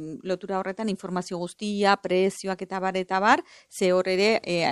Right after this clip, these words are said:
aipatu beharra dago, e, barnetegietarako eta ikastaroetarako diru laguntza desberdinak daude, hori ja, e, segunetan on bizi zaren informatu, ez? Eta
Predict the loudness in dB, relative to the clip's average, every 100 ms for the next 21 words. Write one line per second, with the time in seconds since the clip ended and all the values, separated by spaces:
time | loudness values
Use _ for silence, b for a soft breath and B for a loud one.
0 | 0 -2 -2 -2 0 0 2 2 2 2
1 | 4 6 6 2 -2 -2 -2 -4 -6 -4
2 | -4 -4 -6 -2 -2 0 -2 -4 -4 -8
3 | -2 0 2 2 0 -4 -6 -4 -2 -2
4 | -2 -4 -4 -6 -6 -4 -6 -4 -6 -6
5 | -4 0 0 0 -2 -4 -6 -18 -20 B
6 | 0 2 2 0 -2 -2 0 2 2 4
7 | 2 0 -4 0 2 2 2 -2 -2 0
8 | 2 2 2 0 2 0 -2 -4 -6